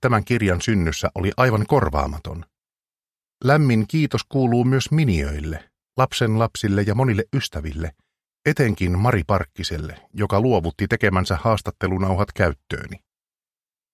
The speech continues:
"Elämän mulle siksi annoit vaan, et ois se kaunis aikanaan",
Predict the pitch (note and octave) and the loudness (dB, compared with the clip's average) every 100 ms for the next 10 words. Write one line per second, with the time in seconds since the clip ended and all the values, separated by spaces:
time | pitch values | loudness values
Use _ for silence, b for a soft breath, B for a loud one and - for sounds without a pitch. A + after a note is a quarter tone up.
0 | _ _ _ D3 D#3+ A#2+ F#2 F2 E2 G2+ | _ _ _ 2 4 4 4 0 0 0
1 | G2 - - - D3+ - - B2+ A2+ G#2+ | 2 0 -2 -4 -4 -4 -2 2 2 2
2 | G2+ - A#2+ E2 C2+ C2+ _ _ _ _ | 0 -2 -2 0 -4 -10 _ _ _ _
3 | - A2 - B2+ A2+ - B2 - C3 F#2+ | -6 -6 -4 -2 0 0 -2 0 2 2
4 | F#2 - - G#2+ - D2+ C2+ C#2 | -2 -4 -2 0 0 -4 -6 -8